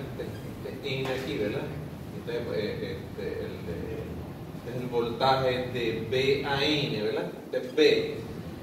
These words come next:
Y este es el voltaje de, de A a N, ¿ves? Ah, pues mira, si, si tú quieres el voltaje, el de línea a línea, mira, el voltaje,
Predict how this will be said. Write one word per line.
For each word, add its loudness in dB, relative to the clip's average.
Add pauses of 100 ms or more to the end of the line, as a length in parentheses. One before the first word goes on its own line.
(100)
Y -2
este -2
es 2
el 2
voltaje 2
de, 0
de 0 (100)
A 10 (440)
a 2
N, 4
¿ves? 2 (320)
Ah, -8
pues -4
mira, -2 (200)
si, -4
si -6
tú -2
quieres 8
el 10
voltaje, 12
el 6
de 6
línea 4
a 4
línea, 2
mira, -2
el 0
voltaje, 2